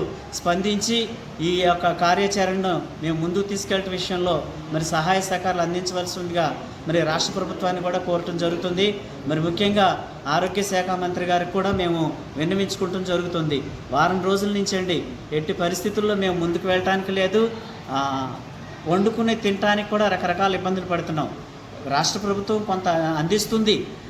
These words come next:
మరి అట్లా అని ఈఎంఐలు కట్టుకునే విషయం కానీ, మరి డ్వాక్రాలు కట్టుకునే చిన్న చిన్నవి ఉంటాయి కదండి, వాటిల్లో మేము చాలా ఇబ్బంది పడుతున్నాం.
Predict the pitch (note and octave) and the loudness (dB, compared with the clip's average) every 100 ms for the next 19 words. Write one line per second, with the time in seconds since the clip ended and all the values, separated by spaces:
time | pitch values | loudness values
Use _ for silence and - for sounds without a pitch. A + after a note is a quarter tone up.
0 | - E3 F3+ F3 G3 F#3+ G3 A3 G#3+ C#3+ | -4 0 2 2 2 4 4 4 2 0
1 | - - D#3 F#3+ G3+ G3+ G3 F#3+ F3+ F#3+ | -4 -6 0 2 4 2 2 0 -2 -2
2 | F#3+ F#3 F#3+ F#3 F#3+ F#3 F#3+ G3 - - | 0 0 0 0 2 2 2 0 -4 -12
3 | - - D#3 D3 D#3 F3 G3 G3 G3+ G3 | -12 -4 -2 2 2 2 2 2 0 -2
4 | F#3+ F#3 F3+ F#3 F3+ F#3 F#3 G3 F3 E3+ | -2 0 0 0 0 -2 0 0 0 0
5 | F#3+ F3+ F3 E3+ G#3 A#3 - - D3+ E3+ | 0 0 0 2 2 0 -6 -4 -2 0
6 | G#3 G#3 F#3+ F3 E3+ F3 F3 F3 F#3 F3+ | 2 2 2 2 2 2 2 0 0 -2
7 | E3+ F3 C3+ | 0 0 0